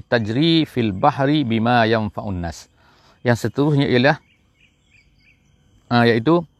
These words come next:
disebut sebagai fulki. Fulki ni maknanya ialah kapal, eh. Ah, dia adalah, ah, kalau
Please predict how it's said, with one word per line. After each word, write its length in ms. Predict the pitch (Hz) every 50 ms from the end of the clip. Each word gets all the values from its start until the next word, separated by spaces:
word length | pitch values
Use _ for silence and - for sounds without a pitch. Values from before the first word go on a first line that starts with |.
| _ _ _ _ - - _ - -
disebut 400 | 110 110 - 127 131 147 143 135
sebagai 160 | 139 135 -
fulki. 480 | - - 151 139 123 - - 113 98 87
Fulki 480 | - - 127 131 - - - 170 160
ni 160 | 156 151 151
maknanya 400 | 139 120 120 131 135 131 123 107
ialah 140 | 110 123 - -
kapal, 400 | 120 110 - _ - 120 104 87 90
eh. 80 | 90 90 - _ _ _ _ _ _ _ _ _ _ -
Ah, 160 | 98 95 95
dia 160 | 101 123 -
adalah, 320 | 123 120 123 131 131 123 117 - - 104
ah, 320 | 107 110 107 104 104 107 104 -
kalau 80 | 107